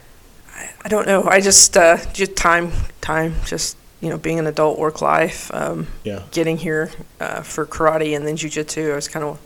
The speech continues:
Speaker 1: well, I picked the one that you really wanna
Speaker 2: Yeah.
Speaker 1: focus on, so.
Speaker 2: Tell you, man, it's something about jujitsu. It's just coming here and getting on the mat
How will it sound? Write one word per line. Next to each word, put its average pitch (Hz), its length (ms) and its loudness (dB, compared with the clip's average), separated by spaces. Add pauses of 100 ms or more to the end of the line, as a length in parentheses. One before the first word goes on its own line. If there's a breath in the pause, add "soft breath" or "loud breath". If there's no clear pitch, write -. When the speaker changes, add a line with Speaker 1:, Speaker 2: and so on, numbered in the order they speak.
Speaker 1:
well, 185 120 -2
I 180 40 -4
picked - 240 2
the 151 80 -2
one 151 180 -6
that - 260 -10
you 147 80 -12
really 139 220 -4
wanna 139 260 -8 (160)
Speaker 2:
Yeah. 110 160 -2
Speaker 1:
focus - 320 -6
on, 120 340 -10
so. - 180 -10
Speaker 2:
Tell 117 140 -6
you, 117 120 0
man, 98 260 -8
it's 117 260 -2 (340)
something 151 420 4
about 120 380 4 (420)
jujitsu. 101 800 -6 (240)
It's - 240 0
just 101 400 -2 (360 soft breath)
coming 131 260 0
here 127 320 4
and 117 100 0
getting 120 160 -2
on 117 120 0
the 113 60 0
mat 110 480 -2